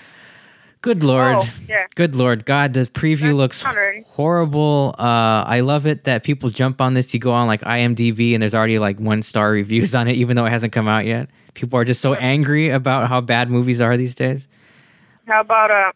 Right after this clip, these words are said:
Speaker 2: <clears throat>
Speaker 1: Hmm.
Speaker 2: Disney ripping off itself? Are you
Speaker 1: Oh,
Speaker 2: watching that?
Speaker 1: oh, yeah.
Speaker 2: <laughs>
Speaker 1: I forgot about that. Well, uh, people say,
Speaker 2: You
Speaker 1: well,
Speaker 2: showed me that clip. <laughs>
Speaker 1: <laughs> did I tr-, did I ruin your childhood again with that clip?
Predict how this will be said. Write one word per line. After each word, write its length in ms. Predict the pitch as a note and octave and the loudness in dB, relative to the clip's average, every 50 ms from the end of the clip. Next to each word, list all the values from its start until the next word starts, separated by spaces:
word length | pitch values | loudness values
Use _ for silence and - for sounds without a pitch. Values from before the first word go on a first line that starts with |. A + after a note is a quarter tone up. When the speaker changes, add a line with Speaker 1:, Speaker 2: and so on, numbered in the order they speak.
| _ - | _ -18
Speaker 2:
<clears throat> 140 | A#3+ - - | -18 -12 -8
Speaker 1:
Hmm. 300 | C#4 C4 A#3+ C3+ A2 F#2+ F2+ F2+ _ _ _ _ _ _ _ _ _ _ _ _ _ _ _ _ _ _ _ | -6 -4 0 0 0 0 -2 -6 _ _ _ _ _ _ _ _ _ _ _ _ _ _ _ _ _ _ _
Speaker 2:
Disney 600 | - A3+ A#3 A#3+ A3+ _ A#3+ A#3+ A#3+ A#3+ A#3 A#3 | -8 -8 -8 -8 -10 _ -10 -6 -4 -4 -4 -4
ripping 340 | A3 A3+ A3+ A3+ - A3+ A3 | -2 -4 -4 -4 -6 -4 0
off 220 | A3+ A3 A3+ A3+ - _ _ _ _ - | 2 2 2 0 -2 _ _ _ _ -12
itself? 440 | - G#3+ - _ A3+ A3 A3 A3+ - _ _ _ _ _ _ _ _ _ _ _ _ _ _ _ - | -12 -12 -10 _ -2 -2 -2 -2 -6 _ _ _ _ _ _ _ _ _ _ _ _ _ _ _ -2
Are 60 | D#3+ | 0
you 60 | F3+ G3 | 0 2
Speaker 1:
Oh, 160 | G3+ G3+ G3 F#3 | 2 2 2 2
Speaker 2:
watching 60 | E3+ C3+ | 0 0
that? 180 | A3 A3 - _ | -2 -6 -8 _
Speaker 1:
oh, 260 | - F#3+ A3 A#3 A#3 | -2 0 0 2 0
yeah. 440 | G#3+ G3 A3 A#3 A#3 A#3 G3 C3 B3+ - | 0 0 0 0 2 2 2 0 -2 -2
Speaker 2:
<laughs> 40 | - | -2
Speaker 1:
I 60 | D#3+ | -4
forgot 460 | A#3+ - A#3 G#3+ F3+ A3+ A3+ C4 C#4 | -2 0 -2 0 0 0 0 2 2
about 400 | C#4+ G#3+ F#3+ D#3+ C3 A#2 - - | 2 2 2 0 0 0 -2 -2
that. 300 | C3 A2+ G2 F#2+ F2+ - | 0 0 0 0 -2 -2
Well, 320 | C#3 E3 G3 G3 E3+ - - - - - - - - - - - - - - - - | -2 0 0 0 -2 -4 -8 -20 -20 -20 -20 -20 -20 -20 -20 -20 -20 -20 -20 -10 -10
uh, 40 | D3+ | -4
people 320 | - - A#3 A#3+ - C#4+ | -2 -2 -2 0 -2 -2
say, 160 | A3+ - G3+ F#3+ | -2 0 0 0
Speaker 2:
You 80 | F3+ | 2
Speaker 1:
well, 120 | F3 F3 - | 2 0 2
Speaker 2:
showed 60 | E4 | 2
me 80 | E4+ D#4+ | 2 0
that 260 | D#4+ D#4 D#4 - _ | 0 -2 -2 -4 _
clip. 1040 | - - E4+ E4+ E4 D4 D4+ - - - - - C#4 D#4 - - - C4+ - C3+ | -10 -6 -4 -2 -2 -2 -4 -4 -10 -18 -16 -14 -6 -2 0 2 2 2 0 0
<laughs> 0 | |
Speaker 1:
<laughs> 0 | C3 | 0
did 120 | D#3 F3 | 0 0
I 80 | F3 F3 | 0 -2
tr-, 160 | E3+ - E3+ E3 | -2 -2 -2 -2
did 160 | D3+ D3 F3+ | 0 0 0
I 60 | E3 E3 | 2 2
ruin 300 | D3+ D3+ E3 F#3+ G3+ F#3+ | 2 2 2 2 2 2
your 100 | F3+ D3+ | 0 0
childhood 440 | - F3 E3 E3+ F3+ D#3+ F3+ F3 | 0 0 0 2 2 2 2 2
again 340 | D3+ C3 C3 C3+ C3 C#3+ E3+ | 2 2 2 2 2 2 2
with 120 | E3+ D#3 - | 2 2 0
that 180 | F3 E3 D#3+ | 0 -2 -2
clip? 360 | - - F3+ F3+ F3 - - | -2 0 0 0 -2 -4 -12